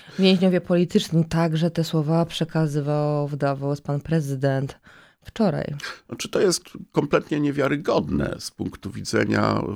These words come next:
Speaker 2: takiego oglądu zewnętrznego, bo jeszcze jeżeli my tkwimy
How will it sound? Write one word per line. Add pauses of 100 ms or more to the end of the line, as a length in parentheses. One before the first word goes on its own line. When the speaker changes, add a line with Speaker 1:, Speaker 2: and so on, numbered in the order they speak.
(180)
Speaker 2:
takiego
oglądu
zewnętrznego,
bo
jeszcze (160)
jeżeli
my
tkwimy